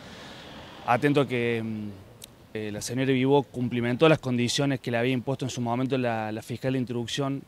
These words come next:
para mantener su libertad hasta que, hasta que el juicio se realice. Eh, ello y valorando otras circunstancias particulares de, de, de, de ella y de su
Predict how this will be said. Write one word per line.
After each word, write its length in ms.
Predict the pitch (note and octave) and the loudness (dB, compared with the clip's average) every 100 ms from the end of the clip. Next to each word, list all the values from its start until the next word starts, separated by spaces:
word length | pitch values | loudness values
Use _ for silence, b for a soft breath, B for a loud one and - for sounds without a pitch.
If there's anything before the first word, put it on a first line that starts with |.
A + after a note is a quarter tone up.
| - - - | -20 -20 -10
para 160 | A2 | -8
mantener 320 | G#2+ A2 A#2+ B2 | -6 -4 -4 -4
su 100 | B2 | -4
libertad 540 | A#2+ A#2 C3+ A#2 A#2+ - | -4 -2 -2 -4 -8 -14
hasta 240 | A2 A#2 | -12 -12
que, 560 | A2 G#2+ G2+ G2 G2 F#2 - | -10 -8 -8 -10 -12 -16 -16
hasta 220 | G#2 A#2 | -14 -12
que 80 | G#2+ | -10
el 60 | G#2 | -6
juicio 260 | C#3 B2+ | -4 -4
se 140 | B2 C3+ | -4 2
realice. 480 | C#3 D3+ C#3 E3 - B B B B B B - - | 4 4 2 -4 -6 B B B B B B -18 -12
Eh, 460 | - A#2 A2 G#2 - - | -6 -4 -4 -4 -8 -2
ello 880 | B2+ D3 C3+ - C3+ B2+ A#2+ A#2 A2+ | 4 6 4 0 0 0 -2 -4 -4
y 100 | A#2 | -2
valorando 880 | A#2 A#2+ A#2+ C3+ C#3+ C#3 C3+ B2+ A#2+ | 0 0 2 2 2 4 4 4 4
otras 420 | C#3 C#3+ C3+ B2+ | 2 2 0 0
circunstancias 600 | - A#2 A2+ A#2+ C#3+ C#3 - | -2 -8 -6 -2 0 0 0
particulares 840 | B2+ - A#2 B2+ C#3 D3+ D3+ A#2 | -2 -2 -4 2 6 6 6 2
de, 280 | B2 A#2+ A2+ | -2 0 0
de, 240 | A2 G#2+ | -2 -4
de, 240 | F#2+ A2 G#2+ | -4 -6 -2
de 320 | B2 D3 D3+ | 2 6 6
ella 220 | C3 C#3 | 4 2
y 80 | B2+ | 2
de 120 | A#2+ | -2
su 380 | - A#2+ A2+ | -4 -8 -8